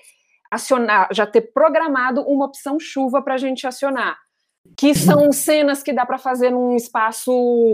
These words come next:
coberto, onde a chuva não atrapalha, onde não tem interferência do barulho da chuva, aí a gente aciona aquela opção chuva,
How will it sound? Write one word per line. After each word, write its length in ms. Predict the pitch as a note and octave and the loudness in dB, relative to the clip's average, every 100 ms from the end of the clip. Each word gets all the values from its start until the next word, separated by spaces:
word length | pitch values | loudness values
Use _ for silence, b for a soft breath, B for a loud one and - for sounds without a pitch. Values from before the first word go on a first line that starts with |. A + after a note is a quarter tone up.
| A3 | 2
coberto, 680 | B3 A#3+ C4 C4 A#3+ - A3+ | 0 0 0 0 -2 -2 -6
onde 180 | A3 | -4
a 60 | A3 | -8
chuva 320 | G#3+ A#3 G#3+ | -6 -6 -4
não 120 | A3 | -6
atrapalha, 1300 | A3 A3 A#3+ A3 A3+ A#3+ B3 A#3+ A3+ A3 G#3+ G#3 G3 - b b - | -8 -8 -8 -4 -2 0 2 2 2 4 4 2 0 -4 b b -4
onde 260 | G#3+ G#3 | -2 0
não 100 | A#3 | -2
tem 140 | A3+ A3+ | 0 -2
interferência 500 | A#3 A#3 G#3+ G#3+ A3+ | -2 0 -2 -2 -4
do 60 | |
barulho 380 | G#3+ G#3+ G#3+ A3 | 0 0 0 0
da 100 | A#3 | -2
chuva, 520 | A#3 D4+ D4 C#4 A#3 | -4 -2 0 0 0
aí 80 | A#3 | 0
a 60 | A#3+ | 0
gente 240 | B3+ B3 | -4 -6
aciona 400 | B3 - A#3+ A#3 | -8 -2 -2 -2
aquela 260 | A#3 G#3+ G#3+ | -2 -4 -4
opção 280 | G#3+ B3 | -6 -12
chuva, 580 | B3 - B3+ C4+ B3+ F4 | -10 -4 -2 0 2 0